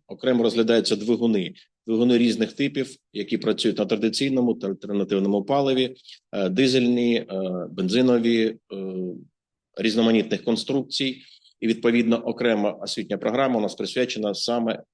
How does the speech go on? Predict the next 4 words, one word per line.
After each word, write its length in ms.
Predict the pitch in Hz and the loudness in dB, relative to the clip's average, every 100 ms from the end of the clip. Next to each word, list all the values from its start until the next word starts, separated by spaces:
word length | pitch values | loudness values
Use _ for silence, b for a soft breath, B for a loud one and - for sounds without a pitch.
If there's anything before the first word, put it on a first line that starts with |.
| _ _ _ _ _ _ _ - | _ _ _ _ _ _ _ -4
цим 340 | 120 113 113 - - | 0 0 -2 -14 -12
двигунам 600 | 98 110 110 113 120 - | -2 0 2 2 0 -2
внутрішнього 520 | 104 95 98 - 104 98 | -8 -8 -8 -6 -6 -4
згорання. 440 | 104 101 87 | -2 -2 -2